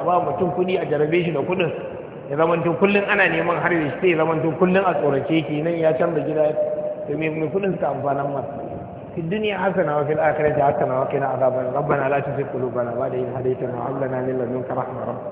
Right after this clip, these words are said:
إنك أنت الوهاب. ربنا إننا نسألك موجبات رحمتك وعزائم مغفرتك والسلامة من كل إثم وغنيمة من كل بر والفوز بالجنة والنجاة من النار. اللهم آمنا في أوطاننا وأصلح أئمتنا وولاة أمورنا واجعل ولايتنا في من خافك واتقاك واتبع رضاك يا أرحم الراحمين.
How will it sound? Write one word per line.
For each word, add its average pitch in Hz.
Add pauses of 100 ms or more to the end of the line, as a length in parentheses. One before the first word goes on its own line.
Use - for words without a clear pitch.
(440)
إنك 143
أنت 131
الوهاب. 127 (380)
ربنا 135 (500)
إننا 131 (100)
نسألك 131
موجبات 123
رحمتك 131
وعزائم 127
مغفرتك 147
والسلامة 127
من 120
كل 131 (100)
إثم 147 (540)
وغنيمة 139
من 135
كل 147
بر 143
والفوز 127
بالجنة 127
والنجاة 123
من 120
النار. 120
اللهم 131
آمنا 131
في 135
أوطاننا 143
وأصلح 143
أئمتنا 135
وولاة 127
أمورنا 139
واجعل 131
ولايتنا 123
في 135
من 127
خافك 139
واتقاك 123
واتبع 120
رضاك 117
يا 120
أرحم 120
الراحمين. 113